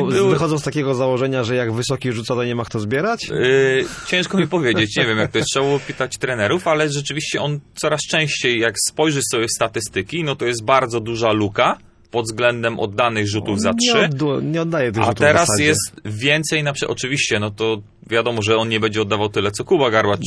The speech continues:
Speaker 1: No
Speaker 2: czy
Speaker 1: tak,
Speaker 2: Paweł
Speaker 1: tak,
Speaker 2: Kikowski.
Speaker 1: ale też, no, trudno sobie wyobrazić, że on pójdzie do trenera i powie: "Trenerze, ja
Speaker 2: Tak.
Speaker 1: tutaj dobrze rzucam za trzy, proszę ustawiać mi tu
Speaker 2: Tak.
Speaker 1: taką, takie zagrywki, żebym to ja rzucał za trzy przynajmniej, no, dwa razy w meczu".
Speaker 2: Tak
Speaker 1: Nie mówię,
Speaker 2: jest.
Speaker 1: że będę rzucał jak rzucający obrońca, bo to nie o to chodzi.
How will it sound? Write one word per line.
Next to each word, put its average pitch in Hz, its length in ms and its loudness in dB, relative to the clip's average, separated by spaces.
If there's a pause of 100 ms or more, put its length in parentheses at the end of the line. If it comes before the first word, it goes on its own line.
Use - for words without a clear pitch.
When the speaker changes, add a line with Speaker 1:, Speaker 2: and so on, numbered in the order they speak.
Speaker 1:
No 98 60 2
Speaker 2:
czy 98 60 2
Speaker 1:
tak, - 100 0
Speaker 2:
Paweł 113 180 4
Speaker 1:
tak, 110 100 0
Speaker 2:
Kikowski. 113 340 0
Speaker 1:
ale 143 160 2
też, 165 220 -2
no, 139 80 -2
trudno 131 320 -2
sobie 127 200 -2
wyobrazić, 123 360 -2
że 117 120 -2
on 120 100 -2
pójdzie 120 280 -2
do 117 120 -4
trenera 120 420 -2
i 123 100 -2
powie: 117 360 -2
"Trenerze, 117 420 -2
ja 113 100 0
Speaker 2:
Tak. 101 120 4
Speaker 1:
tutaj 120 160 0
dobrze 113 220 -2
rzucam 120 260 -2
za 107 120 -2
trzy, 110 220 -4
proszę 117 240 -2
ustawiać 110 520 -4
mi 110 60 -4
tu 101 60 -6
Speaker 2:
Tak. 98 100 2
Speaker 1:
taką, 107 140 -2
takie 120 220 -4
zagrywki, 123 440 -2
żebym 117 300 -4
to 127 80 0
ja 131 180 2
rzucał 120 280 -4
za 110 140 -2
trzy 135 200 -2
przynajmniej, 120 460 -4
no, 123 100 -2
dwa 131 220 0
razy 120 260 0
w 113 80 -2
meczu". 107 300 -4
Speaker 2:
Tak 113 100 0
Speaker 1:
Nie 135 60 0
mówię, 147 120 4
Speaker 2:
jest. 131 120 2
Speaker 1:
że 123 80 0
będę 120 240 -2
rzucał 123 240 -2
jak 117 140 0
rzucający 131 400 -2
obrońca, 151 380 0
bo 107 80 -2
to 110 120 -4
nie 113 100 -2
o - 20 -4
to 123 100 -2
chodzi. 123 300 0